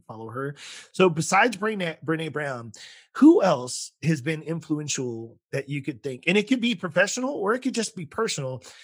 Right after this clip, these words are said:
If you're, for our listeners, what's somebody that somebody should check out, either a podcast or an audiobook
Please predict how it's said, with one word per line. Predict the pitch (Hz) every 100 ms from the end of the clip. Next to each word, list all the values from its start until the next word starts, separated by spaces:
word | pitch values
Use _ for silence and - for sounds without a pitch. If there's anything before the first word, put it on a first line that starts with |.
| -
If | 170 156
you're, | 175
for | -
our | 196 151
listeners, | 175 - 160 143 127
what's | 123 139 196 -
somebody | - 202 190 170
that | 139 123
somebody | - 135 131
should | - 117
check | 139 131
out, | 117 110
either | 131 131
a | 117
podcast | 139 160 170 202 175
or | 135
an | 110
audiobook | 113 117 113 104 104